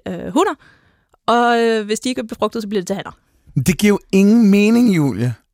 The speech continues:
Speaker 2: Fordi hvis hun kloner sig selv, det må jo være en, altså, kloning, hvis hun bare la-, laver æg, der ikke er befrugtet. Men det, men, og det bliver så hanner.
Speaker 1: Ja.
Speaker 2: Så der,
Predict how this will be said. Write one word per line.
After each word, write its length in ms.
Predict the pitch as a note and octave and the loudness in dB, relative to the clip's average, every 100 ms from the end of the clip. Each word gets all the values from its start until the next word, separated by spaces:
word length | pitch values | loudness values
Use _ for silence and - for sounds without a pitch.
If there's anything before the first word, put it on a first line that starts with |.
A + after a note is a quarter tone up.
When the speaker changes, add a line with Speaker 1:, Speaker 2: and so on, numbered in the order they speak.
| - - | -16 -4
Speaker 2:
Fordi 160 | D3+ D3+ | -2 -2
hvis 120 | - | -2
hun 120 | D#3+ | -4
kloner 500 | - F3 E3+ G3 G#3+ | -2 -2 0 0 -2
sig 180 | - C#3+ | -4 -6
selv, 300 | - A2 F#2+ _ _ | -6 -8 -10 _ _
det 100 | E3 | -2
må 100 | F#3 D#3 B2 A2+ | -2 -4 -6 -10
jo 60 | C3 | -4
være 340 | C#3 B2+ - | -2 -2 -2
en, 180 | B2+ A#2 | -4 -4
altså, 240 | G#2+ G#2+ G2+ - _ _ _ _ - A#2+ | -4 -6 -8 -12 _ _ _ _ -20 -18
kloning, 640 | - C#3 B2 C3+ D3 C3 A#2 | -4 0 2 2 0 0 -2
hvis 160 | A#2+ | -2
hun 100 | A2+ | -2
bare 200 | A#2 B2 | -2 -2
la-, 260 | B2+ A#2+ A2 | 0 -2 -2
laver 240 | A2 G#2+ - | -2 -2 -4
æg, 200 | C#3 C#3 - | -4 -6 -6
der 100 | A#2 | -6
ikke 160 | G#2+ B2+ | -4 -4
er 40 | |
befrugtet. 760 | A#2+ A2+ - A2 B2 - C#3+ A#2+ _ _ _ _ _ _ C3 | -6 -8 -6 -4 -4 -6 -8 -8 _ _ _ _ _ _ -4
Men 140 | B2 - | -2 -4
det, 80 | C3 | -2
men, 160 | B2 A#2+ - | 0 -2 -2
og 160 | - B2 | -4 0
det 100 | E3 | 0
bliver 160 | E3+ C3 | 0 0
så 160 | A2+ | -2
hanner. 420 | F2+ F#2+ D#3+ - B2+ - _ _ - | -2 -2 -2 -4 -10 -12 _ _ -2
Speaker 1:
Ja. 120 | B3+ | -2
Speaker 2:
Så 120 | G#2+ | 0
der, 120 | G2+ | -4